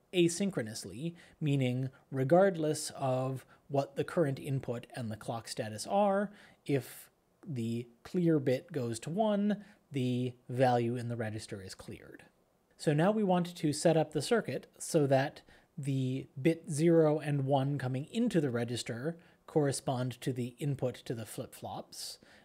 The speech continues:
and the bits zero and one coming out of the register correspond to the outputs from the flip-flops from the previous video. I'll add an X or gate,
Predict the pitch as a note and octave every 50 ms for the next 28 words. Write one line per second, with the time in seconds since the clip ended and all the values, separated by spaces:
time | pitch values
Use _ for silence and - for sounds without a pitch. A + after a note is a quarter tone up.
0 | _ - D#3+ C#3+ C#3+ C#3 C3+ C3+ C#3 C#3+ D#3 F3 - C#3+ C3+ C3 B2 B2 A#2 A2+
1 | C3+ C3+ C3+ - - E3+ D#3 C3 C#3 C#3+ C3+ B2+ B2+ B2+ C#3 C3 B2 B2 B2 A#2
2 | A#2+ B2+ A#2+ A#2 A#2 A#2+ A#2+ - A#2+ A2+ A2 B2 - - A#3+ A#3 F#3+ F3+ D3 D#3
3 | C#3 C3 B2+ B2 C3 A#2+ - - B2+ A#2+ B2 C3 B2+ - - - _ - - -
4 | D3+ B2+ A#2+ - - - A#2+ A#2+ A#2+ A#2+ A#2+ A2 - - C3 A#2+ A2+ A2+ A2 C3
5 | - - - D#3 D#3+ D#3 - - B2 A#2+ - - - - C#3+ B2 A#2 A#2 - -
6 | B2+ A2+ - - - G2+ F#2 - - _ - - - - - _ - C3 A#2+ A2+
7 | G#2+ - - G2+ F2+ D#2 D#2+ - - - - F2 D#2 - - - - - _ _
8 | _ _ _ _ _ _ _ _ - - D3+ C#3+ C3+ - C3 C3+ C3+ B2+ B2 B2+
9 | - - - C3+ B2+ A#2 A2+ A#2+ - _ - D#3+ D#3+ - - F#3 E3+ E3 D#3 D3
10 | D#3+ F#3 A3 A#3 - -